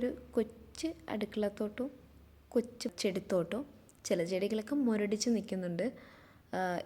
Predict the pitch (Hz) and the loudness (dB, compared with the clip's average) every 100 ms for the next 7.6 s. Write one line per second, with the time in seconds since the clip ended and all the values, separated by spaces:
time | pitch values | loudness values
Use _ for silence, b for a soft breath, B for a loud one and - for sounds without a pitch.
0 | - 285 254 208 220 - 233 220 220 214 | 0 2 2 0 -2 0 2 2 2 2
1 | 208 220 262 175 180 185 180 175 - 180 | 2 2 0 0 0 0 2 0 0 -2
2 | 196 196 214 202 196 202 202 - 226 240 | 0 0 -2 0 0 0 -2 -2 4 6
3 | 254 208 180 175 185 175 180 185 165 170 | 6 6 4 2 0 0 0 0 -2 0
4 | 180 185 165 202 226 B B - 208 208 | 0 0 -2 -4 -6 B B 0 4 6
5 | 220 214 269 226 233 - 208 214 240 - | 6 4 4 4 0 0 2 4 4 4
6 | 156 233 349 B B B B B B - | 2 2 -2 B B B B B B -20
7 | - 185 - - - - | -6 -4 -4 -8 -6 -2